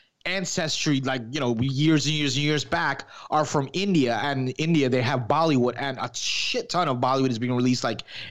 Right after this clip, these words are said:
every month. So, um, they're do-, it looks like they're making a, a concentrated effort to bring in more international movies, which is always great, 'cause if you're not a fan of international movies or don't wanna watch 'cause of subtitles, you're missing out, 'cause there's so many great international movies. Anyway,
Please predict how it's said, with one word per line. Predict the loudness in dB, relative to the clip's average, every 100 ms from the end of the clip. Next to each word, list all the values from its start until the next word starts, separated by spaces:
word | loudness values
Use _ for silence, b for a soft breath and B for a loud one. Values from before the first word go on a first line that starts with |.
| -6
every | -4 0 2
month. | 2 2 0 -4
So, | -2 0 -2 B B B B
um, | -2 0 2
they're | 2
do-, | 4 2
it | 2 2
looks | 4 2 0
like | -2
they're | 0
making | 0 -2 -2 0
a, |
a | 0 0 -2 -6 _ -6
concentrated | -4 -2 -2 -2 -4
effort | -8 -4 -4
to | -4
bring | -2 -2
in | 0
more | 0
international | 0 0 -2 0 2
movies, | 2
which | 2
is | 2
always | 2 2
great, | 2 0
'cause | 0 -2 -6 B B B B
if | 0 4
you're | 4 4
not | 4
a | 0
fan | 0 0
of | 0
international | 0 0 2 2
movies | 4 2
or | 2
don't | 2
wanna | 2 2
watch | 0 0
'cause | -2
of | -2
subtitles, | -2 0 0 2 0 -2 B B B
you're | -2 0
missing | 0 -2 -2
out, | -2
'cause | 0 2
there's | 2 2
so | -2 0 0
many | 0 0
great | 0 2
international | 2 0 0 0 0
movies. | 2 2 -2 -4
Anyway, | -2 0 0 -2